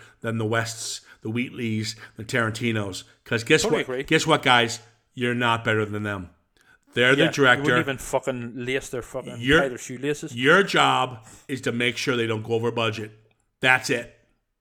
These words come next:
Speaker 1: And I understand that. That's the producer's job. Kudos. And they get it within the times, time frame. I respect that. That's your job.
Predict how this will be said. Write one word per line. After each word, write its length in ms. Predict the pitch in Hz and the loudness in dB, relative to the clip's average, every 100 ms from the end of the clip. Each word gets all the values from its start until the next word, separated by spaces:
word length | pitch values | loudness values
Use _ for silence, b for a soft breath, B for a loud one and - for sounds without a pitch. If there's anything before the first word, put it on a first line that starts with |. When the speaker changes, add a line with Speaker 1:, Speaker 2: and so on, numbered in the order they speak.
| _ _ _ | _ _ _
Speaker 1:
And 120 | 123 | -2
I 140 | 123 123 | 2 4
understand 500 | 127 139 160 156 160 | 2 0 0 0 2
that. 140 | 160 139 | -2 -4
That's 160 | 120 | -10
the 60 | 120 | -10
producer's 400 | 127 127 117 123 | -6 -6 -6 -8
job. 460 | 139 131 135 139 b b _ | -6 -4 -4 -8 b b _
Kudos. 580 | - 151 127 104 - - B B | -2 -2 0 -4 -10 -14 B B
And 140 | 131 123 | -8 -4
they 100 | 123 | -4
get 240 | 113 127 | 0 0
it 120 | 131 | 0
within 260 | 139 110 120 | -6 -10 -10
the 40 | 120 | -10
times, 560 | 113 117 104 101 - - 117 | -6 -6 -6 -10 -14 -18 -12
time 220 | 127 113 | -8 -8
frame. 300 | 110 107 92 95 b b b | -8 -12 -12 -20 b b b
I 140 | 120 117 | -2 -2
respect 540 | 113 113 139 131 - | -2 -4 -2 -2 -2
that. 320 | 139 139 139 | -6 -6 -8
That's 240 | 120 113 113 | -8 -8 -6
your 80 | 117 | -8
job. 440 | 113 110 104 92 | -4 -4 -6 -10